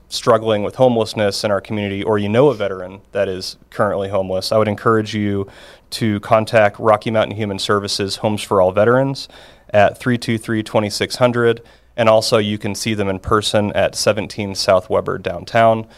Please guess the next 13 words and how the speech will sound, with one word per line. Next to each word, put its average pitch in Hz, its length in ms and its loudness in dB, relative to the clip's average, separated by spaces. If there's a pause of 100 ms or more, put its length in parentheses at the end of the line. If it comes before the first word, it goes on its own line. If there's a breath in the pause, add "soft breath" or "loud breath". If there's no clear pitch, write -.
(240 soft breath)
Uh, 101 200 4
they're, 117 200 2
they're 123 200 2
the 131 80 4
main 110 520 0
administrator 104 760 -2
of 98 220 0
the 107 80 -6
Pikes 110 280 -2
Peak 123 200 -6
Veteran 123 280 2
Housing 120 320 0
Fund. 127 340 0